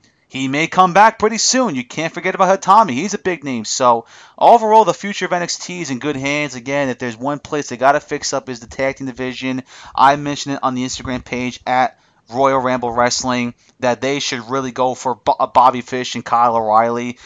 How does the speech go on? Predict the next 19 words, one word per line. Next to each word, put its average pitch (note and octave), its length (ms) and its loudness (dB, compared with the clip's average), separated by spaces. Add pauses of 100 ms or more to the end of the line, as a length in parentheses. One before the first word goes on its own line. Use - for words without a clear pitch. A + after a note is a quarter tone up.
(120)
They're A#2 160 -4
both B2+ 300 -4
free C3 260 -6
agents. A#2+ 460 -6
They're A2+ 80 -6
working C3+ 320 -4
as B2+ 100 -4
singles C3+ 380 -6
guys, A#2+ 260 2
but A2 80 -12
we A2+ 80 -8
all C3+ 160 0
know C3 140 -4
their B2 160 -4
history B2 260 -8
together A#2 480 -4 (340)
as A#2+ 380 -2
Red C#3 160 0
Dragon. B2 540 0